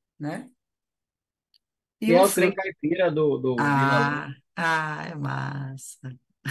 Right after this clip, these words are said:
Speaker 1: <laughs>
Speaker 2: E que o cara faz toda uma, uma questão da orquestra sinfônica imitando
Speaker 1: Sim.
Speaker 2: o tre-, um trem, velho. É um negócio de
Speaker 1: Ele
Speaker 2: louco.
Speaker 1: é sensacional. Eu acho Villa-Lobos muito bom.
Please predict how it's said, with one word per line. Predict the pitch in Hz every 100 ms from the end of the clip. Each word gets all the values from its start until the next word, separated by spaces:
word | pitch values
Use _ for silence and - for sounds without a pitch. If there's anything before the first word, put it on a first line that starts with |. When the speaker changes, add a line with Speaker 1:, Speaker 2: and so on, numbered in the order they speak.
| - - - _ _
Speaker 1:
<laughs> | 190 233 233 220 202 190
Speaker 2:
E | 156
que | 208
o | -
cara | 208 240 233
faz | 233 220 -
toda | 202 240 233
uma, | 202 170 -
uma | 156 151 151
questão | 151 139 143
da | 151
orquestra | 135 156 151 - 135
sinfônica | - 135 151 165
imitando | 185 185 190 - 147 165 180
Speaker 1:
Sim. | 156 135 - - _ _ _ _ _ _ 165 170
Speaker 2:
o | 143 151 -
tre-, | 147 165
um | 202 233
trem, | - 165 214 196 139
velho. | 120 127 131 147
É | - -
um | 254
negócio | 214 190 185 202 185 165 147 135
de | 160
Speaker 1:
Ele |
Speaker 2:
louco. | 208 220
Speaker 1:
é | 214
sensacional. | 185 - 165 127 139 - 135 143 120 _ _
Eu | 147
acho | 147 151
Villa-Lobos | 147 156 135 139 139 131
muito | 143 147
bom. | 139 127